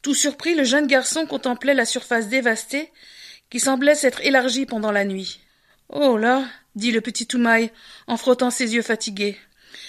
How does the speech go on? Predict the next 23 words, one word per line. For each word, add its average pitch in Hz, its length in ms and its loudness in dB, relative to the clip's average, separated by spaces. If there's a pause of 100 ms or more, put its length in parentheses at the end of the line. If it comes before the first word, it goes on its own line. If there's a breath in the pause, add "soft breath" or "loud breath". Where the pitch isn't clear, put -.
(220 loud breath)
Kalanag, 285 720 2
mon 240 140 0
prince, - 640 -4 (520 loud breath)
suivons 339 460 2
Poudmini 302 520 4
jusqu'au 240 360 -2
camp 240 260 0
de 220 80 -4
Saïb, 208 400 0 (680 loud breath)
sans 262 220 0
quoi 294 460 0
je 226 100 2
risque 254 300 2
de 214 100 -2
tomber 262 300 0
de 254 80 -2
ton 262 240 -2
cou. » 220 200 -14 (1000 soft breath)
Alors 254 320 2
que 220 80 -2
deux 262 300 0
heures 254 120 4
après, 208 520 -2